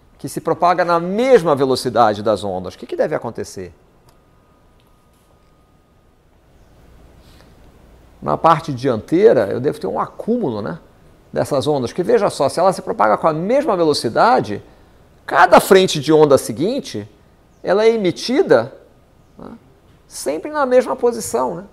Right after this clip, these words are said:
Certo? Eu emito uma frente de onda. Quando eu vou emitir a seguinte, eu me propaguei tanto quanto aquela onda que eu emiti atrás se propagou. Então eu tenho um acúmulo dessas frentes de onda.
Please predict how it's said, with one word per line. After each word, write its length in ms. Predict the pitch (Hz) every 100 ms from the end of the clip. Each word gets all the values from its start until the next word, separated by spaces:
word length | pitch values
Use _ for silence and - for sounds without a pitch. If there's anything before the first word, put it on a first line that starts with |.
| _ _ _ _ _ _ _ _ _ _ _ _ _ _ _ _ _
Certo? 500 | - 233 208 - 104 _ _ -
Eu 140 | 190
emito 340 | 220 226 269 262
uma 140 | 262
frente 340 | 254 247 240 220
de 80 |
onda. 460 | 220 165 127 101 - - _ _ _ _ _ _ - -
Quando 180 | - 247
eu 80 | 349
vou 120 | 247
emitir 380 | 269 214 - 156
a 40 |
seguinte, 800 | 139 - 113 190 311 - 117 104 - _ _ _ -
eu 160 | 240
me 100 | 330
propaguei 480 | 311 269 247 208 196
tanto 480 | - - 294 370 269
quanto 260 | 233 220 196
aquela 300 | 185 170 165
onda 240 | 156 147
que 100 | 147
eu 60 | 143
emiti 340 | 143 135 139
atrás 440 | 123 - 220 247
se 100 | -
propagou. 640 | 233 233 254 262 202 - - _ _ _ _ _ _ _
Então 240 | 156 196 220
eu 80 |
tenho 180 | 220 226
um 100 | 233
acúmulo 840 | 240 - - 254 277 254 151 113 131 _ _
dessas 380 | - 160 156 -
frentes 420 | - 160 156 -
de 80 | 196
onda. 320 | 156 110 101